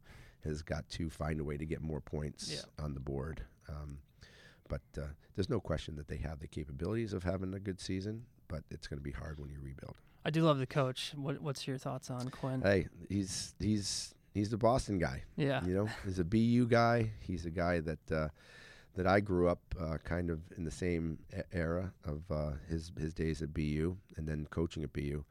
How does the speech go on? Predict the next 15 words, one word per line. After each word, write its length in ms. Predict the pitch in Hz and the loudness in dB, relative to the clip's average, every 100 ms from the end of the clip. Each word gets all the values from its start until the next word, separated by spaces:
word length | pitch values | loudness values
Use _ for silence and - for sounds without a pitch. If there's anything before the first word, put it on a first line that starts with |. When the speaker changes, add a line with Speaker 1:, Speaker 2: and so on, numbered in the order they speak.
| _ | _
Speaker 1:
Very, 220 | 85 95 98 | 4 6 6
very 240 | 87 78 | 4 2
smart 320 | - 80 71 | 0 -4 -4
hockey 240 | - - - | -4 -6 -8
man. 200 | - - - _ _ - | -10 -12 -20 _ _ -6
And, 440 | 76 73 73 71 71 | -4 -2 -4 -4 -6
uh, 160 | 76 76 - - - - - - | -8 -10 -18 -20 -20 -20 -20 -8
you 60 | 87 | 0
know, 40 | 85 | 2
you 100 | 80 | 2
see 300 | - 90 90 | 2 4 4
a 160 | - | 4
lot 220 | 80 82 | 4 4
of 120 | 80 76 | 2 2
now 360 | 85 78 76 | 0 0 -2